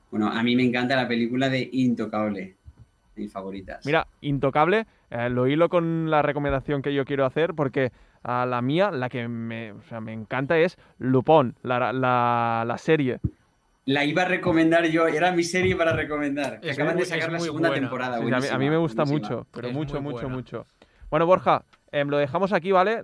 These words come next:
Speaker 2: Me, me comprometo con lo que te he dicho de la temporada que viene a hacer un podcast
Speaker 1: Perfecto.
Speaker 2: exclusivo con lo que hemos comentado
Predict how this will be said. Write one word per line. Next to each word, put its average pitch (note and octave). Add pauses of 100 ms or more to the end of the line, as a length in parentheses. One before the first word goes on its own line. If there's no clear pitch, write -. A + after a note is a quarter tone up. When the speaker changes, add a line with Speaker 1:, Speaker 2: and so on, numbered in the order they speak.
Speaker 2:
Me, B2+
me C3
comprometo C#3+
con F3+
lo E3+
que E3
te D#3
he -
dicho F3
de D3+
la C3+
temporada C#3
que D#3+
viene D3+
a C#3
hacer D3
un C#3+
podcast D3
Speaker 1:
Perfecto. B2
Speaker 2:
exclusivo C3+ (300)
con C#3
lo C3+
que C3+
hemos C#3
comentado D3+